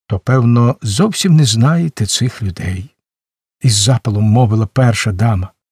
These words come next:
«А от я народилася і виросла серед них, і добре знаю, що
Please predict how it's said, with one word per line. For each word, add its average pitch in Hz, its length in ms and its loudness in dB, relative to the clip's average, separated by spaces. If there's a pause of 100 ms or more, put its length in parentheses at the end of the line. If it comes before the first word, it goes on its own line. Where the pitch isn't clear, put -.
(340)
«А 117 100 -2
от 113 200 -2
я 170 320 0 (520)
народилася 120 680 2
і 107 80 2
виросла 139 520 0
серед 98 400 -6
них, 95 340 -12 (380)
і 151 120 2
добре 175 420 2
знаю, 104 500 0 (520)
що 107 420 -4